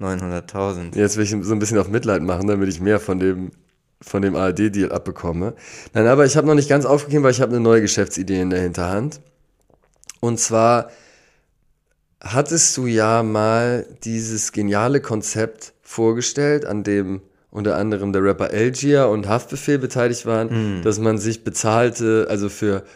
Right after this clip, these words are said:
Speaker 2: dass man sich kostenpflichtig Wetttipps erkaufen kann.
Speaker 1: Ja, für Sportwetten, wenn man die Ergebnisse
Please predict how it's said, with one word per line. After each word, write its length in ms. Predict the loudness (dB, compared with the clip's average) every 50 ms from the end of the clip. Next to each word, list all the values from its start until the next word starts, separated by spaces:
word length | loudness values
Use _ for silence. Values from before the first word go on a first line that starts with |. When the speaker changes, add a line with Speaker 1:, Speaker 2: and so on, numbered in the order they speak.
| _
Speaker 2:
dass 140 | -8 -4 -2
man 80 | -2 -2
sich 100 | -2 -2
kostenpflichtig 1040 | 0 0 0 0 0 -4 -6 -10 -8 -4 -4 -4 -4 -4 -6 -6 -4 -4 -4 -6 -10 -16 -20 _ 0
Wetttipps 560 | 2 2 2 2 -2 -4 -4 -4 -4 -6 -6
erkaufen 560 | -6 -8 -6 -4 -2 -2 -2 -2 -4 -6 -8
kann. 340 | -6 -4 -4 -2 -2 -4 -6 -6 -6
Speaker 1:
Ja, 200 | -4 -4 -4 -6
für 160 | -6 -8 -8
Sportwetten, 840 | -8 -4 0 2 2 2 2 2 0 0 0 -2 -4 -8 -8 -10 -10
wenn 140 | -8 -8 -6
man 140 | -4 -4 -4
die 80 | -4 -2
Ergebnisse 720 | -4 -2 -2 -4 -4 -4 -6 -8 -8 -6 -4 -4 -4 -4